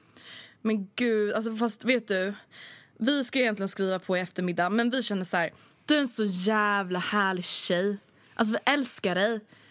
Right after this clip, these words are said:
Vi vill ju hellre att du ska ta över lägenheten än förlora några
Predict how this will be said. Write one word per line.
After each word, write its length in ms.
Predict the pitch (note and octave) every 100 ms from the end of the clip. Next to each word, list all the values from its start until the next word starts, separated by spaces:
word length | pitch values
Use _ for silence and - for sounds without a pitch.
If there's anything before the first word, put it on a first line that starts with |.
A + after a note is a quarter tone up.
| - _ _
Vi 140 | A3+
vill 120 | C4 D4+
ju 60 |
hellre 180 | D4+ D4+
att 180 | B3 G3
du 200 | C4+ A3
ska 180 | - G#3
ta 180 | A#3 D4+
över 200 | C#4 A3
lägenheten 600 | A3+ A#3 G#3+ G3+ G3 G#3
än 280 | A3+ A3+ G3+
förlora 460 | G#3 A#3 A#3+ G3+
några 300 | G#3 B3 B3+